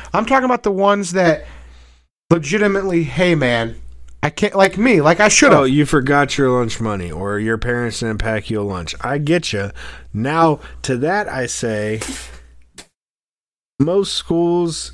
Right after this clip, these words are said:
Speaker 2: if that happens, will give the kid a lunch for free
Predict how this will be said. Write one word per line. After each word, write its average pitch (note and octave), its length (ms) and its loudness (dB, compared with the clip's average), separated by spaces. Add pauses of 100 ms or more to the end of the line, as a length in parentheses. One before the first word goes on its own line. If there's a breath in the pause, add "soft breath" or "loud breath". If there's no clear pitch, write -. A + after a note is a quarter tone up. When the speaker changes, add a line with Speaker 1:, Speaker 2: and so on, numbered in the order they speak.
Speaker 2:
if C3+ 200 -6
that C#3+ 320 -6
happens, D3 680 -6 (580 soft breath)
will A#2 600 2 (1000)
give C#3 220 4
the B2 140 -2
kid B2 340 -2
a A2 60 -2
lunch A2 360 -4
for G#2+ 220 -8
free G#2+ 520 -6